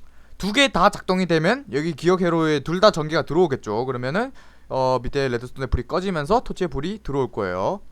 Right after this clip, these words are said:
이거를 이제 여기 긴 피스톤 여기에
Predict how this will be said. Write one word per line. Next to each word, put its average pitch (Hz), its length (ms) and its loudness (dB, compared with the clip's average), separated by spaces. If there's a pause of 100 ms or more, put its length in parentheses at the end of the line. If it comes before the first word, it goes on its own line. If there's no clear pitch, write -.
(720)
이거를 294 460 4
이제 214 340 8
여기 190 500 4 (600)
긴 196 720 0
피스톤 180 600 0
여기에 147 680 0